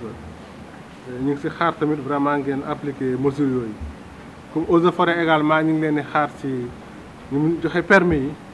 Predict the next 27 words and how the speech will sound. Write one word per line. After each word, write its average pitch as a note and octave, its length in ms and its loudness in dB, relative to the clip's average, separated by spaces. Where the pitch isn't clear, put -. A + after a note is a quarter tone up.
parce C#3 160 -10
que D#3+ 60 -6
def D3 120 -4
nañ D#3 140 2
demande C#3+ 340 2
yi C3+ 120 0
pare C3 280 -6
jottali D3+ 360 0
ko, C3+ 160 -6
ñu C#3+ 80 0
def E3 120 2
permis D3 340 2
yi, D3+ 60 2
mais D#3 160 4
joxe E3 240 2
leen G3 180 4
à F3+ 140 10
temps F3+ 260 6
pour F3 100 2
ñu F#3 100 8
mën F#3 160 8
a G3 60 10
indi F#3 120 6
matt F#3 240 2
mi F3+ 140 2
avant, F3 560 6
avant, E3 280 4